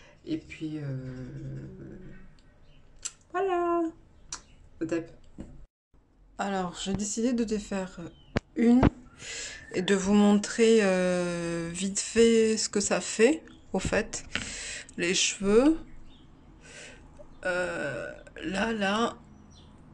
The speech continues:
En fait, ce que j'ai remarqué, enfin, j'ai réappliqué un soin ce matin. C'est-à-dire, j'ai réappliqué, euh, un, un soin à la bière. Donc, voici.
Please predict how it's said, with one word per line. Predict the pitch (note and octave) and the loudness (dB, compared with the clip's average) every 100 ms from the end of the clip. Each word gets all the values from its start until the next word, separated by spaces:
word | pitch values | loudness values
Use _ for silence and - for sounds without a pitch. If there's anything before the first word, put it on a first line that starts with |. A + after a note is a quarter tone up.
| - - | -16 -10
En | G3+ | -6
fait, | C#4 C#4 | -4 -4
ce | - | -4
que | A#3+ | 2
j'ai | A#3 | 4
remarqué, | A3 G#3+ G#3 G#3 | 4 0 -2 -4
enfin, | - A3 G3 | -2 0 2
j'ai | G3 A3 G#3+ - - - | 2 2 2 -2 -8 -6
réappliqué | G3+ A#3 A#3+ A#3 B3 A#3+ C4+ | 2 6 6 4 0 2 2
un | B3+ A3 | 2 2
soin | G#3 - A3 A#3 C#4 - - - - - - - - - | -4 -4 0 0 0 -8 -20 -20 -20 -20 -20 -20 -20 -12
ce | - G#3+ | -4 0
matin. | G3+ G3+ E3 - - - | 2 0 -4 -8 -20 -20
C'est-à-dire, | - - F#3+ F3+ G#3 | -12 -2 -2 2 0
j'ai | G3+ F#3 | 0 -2
réappliqué, | F#3+ F#3 G3 - G#3+ G#3 | -2 -2 -6 -6 -4 -2
euh, | F#3 F3 E3 D#3+ E3 F3 - - - - - - - - - | 0 0 -2 -2 -4 -8 -14 -20 -20 -20 -18 -16 -16 -14 -6
un, | E3 F3 E3 E3+ E3 E3 D#3+ - - - - - - - - - - - - - - - F2 - - | -2 0 0 0 0 0 0 -2 -6 -8 -12 -14 -14 -12 -12 -12 -14 -18 -16 -14 -12 -12 -12 -10 -2
un | G3+ | -2
soin | - A3 | 0 2
à | G#3 | 4
la | F#3+ | 4
bière. | F3 D#3+ - - - - - - - - | 4 2 0 -8 -12 -14 -14 -14 -14 -8
Donc, | F3+ F3+ F3+ | -4 -2 -2
voici. | E3+ F#3 - - B3 D4 | 2 2 0 0 4 8